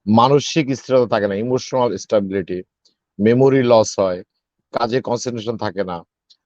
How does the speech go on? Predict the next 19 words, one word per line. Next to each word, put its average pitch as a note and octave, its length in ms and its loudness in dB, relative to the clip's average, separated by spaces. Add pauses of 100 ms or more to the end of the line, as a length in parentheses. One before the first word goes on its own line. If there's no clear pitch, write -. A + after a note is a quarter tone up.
(120)
হাইপারটেনশন A#2 800 -2
হয়, F2 320 -6 (420)
ডায়াবেটিস A#2+ 680 2
হয়, F#2 240 0
ক্যান্সার A#2 560 2
হয়, F#2 380 -2 (560)
আহ, G2 600 4 (520)
নানা D#3 300 4
রকম C#3+ 680 0
মানসিক B2+ 520 -4
বিষণ্ণতা, B2 720 -2
অসুখ, A2+ 720 -4 (380)
সবকিছুর D#3 560 -2
মূল C#3+ 200 0
কারণই C#3+ 380 0
হচ্ছে C#3 340 0
এই A#2+ 140 0
ঘুমের A2 360 -6
সমস্যা। D#2+ 600 -10